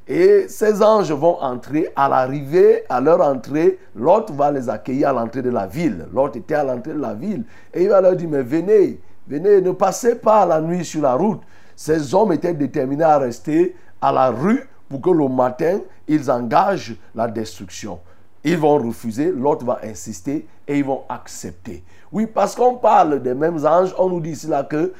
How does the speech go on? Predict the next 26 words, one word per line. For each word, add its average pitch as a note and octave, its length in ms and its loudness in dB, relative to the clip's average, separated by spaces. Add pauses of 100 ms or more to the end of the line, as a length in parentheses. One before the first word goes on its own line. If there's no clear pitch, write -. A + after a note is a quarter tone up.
(160)
ils D#3+ 120 2
vont D#3 140 4
arriver, C3 580 4 (160)
Lot D#3 240 2
va C#3+ 220 2
organiser A#2 440 -4
un C#3 120 -2
festin, C3 540 -6 (260)
il D#3 100 -8
va C3+ 380 -2 (160)
les C#3+ 200 0
nourrir C3+ 520 -2 (260)
et B2+ 140 -6
ceux-ci D3 580 -6 (240)
vont B2+ 240 -6
effectivement A#2 800 -8 (260)
prendre D3 640 -2 (160)
l'eau, A#2+ 220 -4
ils - 100 -4
vont C#3 140 0
se C3+ 160 -8
coucher. G#2+ 440 -14 (240)
Mais F3+ 300 2 (160)
à F3 140 0
peine G3+ 420 2 (360)
avait-il D3+ 640 -4